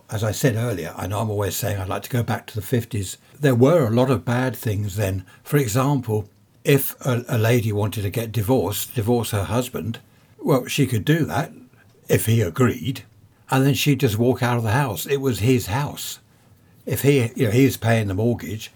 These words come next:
it's his house. In fact, I know a couple,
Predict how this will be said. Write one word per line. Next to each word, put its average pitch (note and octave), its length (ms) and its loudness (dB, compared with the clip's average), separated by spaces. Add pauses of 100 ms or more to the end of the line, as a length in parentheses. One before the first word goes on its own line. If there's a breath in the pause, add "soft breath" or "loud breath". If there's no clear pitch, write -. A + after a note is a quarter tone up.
(140 soft breath)
it's C#3 200 2
his A#2+ 240 2
house. A2 460 -6 (240 loud breath)
In G#2+ 120 -4
fact, - 460 -2
I C3+ 200 2
know A2 240 2
a A2+ 100 -4
couple, - 500 -6